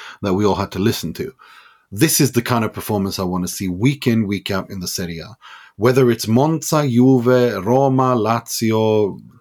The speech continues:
K-, Hellas, whoever, this is the kind of performance I want to see from Inter. I want an Inter that goes out there and, you know, shows who's the boss, um, against these lesser teams,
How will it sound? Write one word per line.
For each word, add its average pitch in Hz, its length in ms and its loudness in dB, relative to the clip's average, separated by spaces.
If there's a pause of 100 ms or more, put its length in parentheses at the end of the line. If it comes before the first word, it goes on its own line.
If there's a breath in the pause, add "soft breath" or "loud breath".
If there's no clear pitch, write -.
(120)
K-, - 320 -8
Hellas, 120 800 0 (140)
whoever, 120 500 2 (640 loud breath)
this 143 320 0
is 147 80 2
the 120 100 2
kind 113 200 -2
of 98 80 -4
performance 98 460 -4
I 95 60 -2
want 90 200 -4
to 85 80 -8
see 92 140 -6
from 85 220 -10
Inter. - 300 -12
I 87 60 -8
want 104 180 2
an 110 60 4
Inter 139 380 4
that 117 200 -2
goes 123 260 2
out 113 220 -2
there 113 220 -2 (520 loud breath)
and, 104 460 -2 (1120)
you 113 100 2
know, 95 220 -2 (600)
shows 143 640 4
who's 123 220 2
the 110 80 0
boss, - 520 0 (480 loud breath)
um, 95 500 2
against 107 320 -2
these 104 180 -2
lesser 110 280 0
teams, - 480 0